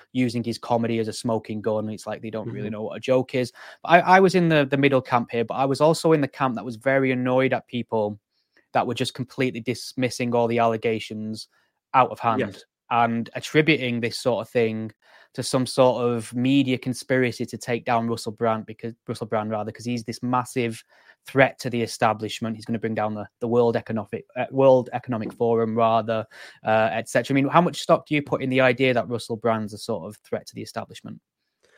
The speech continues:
Speaker 2: Well, see, I've, I think, I mean, I, I stopped my, my analysis of it at the Channel four documentary because
Speaker 1: Got ya.
Speaker 2: there, there's only so much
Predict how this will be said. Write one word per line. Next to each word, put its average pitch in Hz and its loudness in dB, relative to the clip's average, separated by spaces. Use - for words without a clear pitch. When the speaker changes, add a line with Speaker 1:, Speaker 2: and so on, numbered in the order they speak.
Speaker 2:
Well, 185 6
see, 175 6
I've, 175 4
I 175 2
think, - -2
I 170 4
mean, 170 6
I, 165 4
I 175 6
stopped - 2
my, 127 2
my 156 4
analysis 127 0
of 107 -2
it 104 -2
at 131 -2
the 113 -6
Channel 123 0
four 117 0
documentary 110 -4
because 123 -2
Speaker 1:
Got 117 0
ya. 107 -10
Speaker 2:
there, 147 4
there's 147 2
only 165 4
so 151 0
much - -4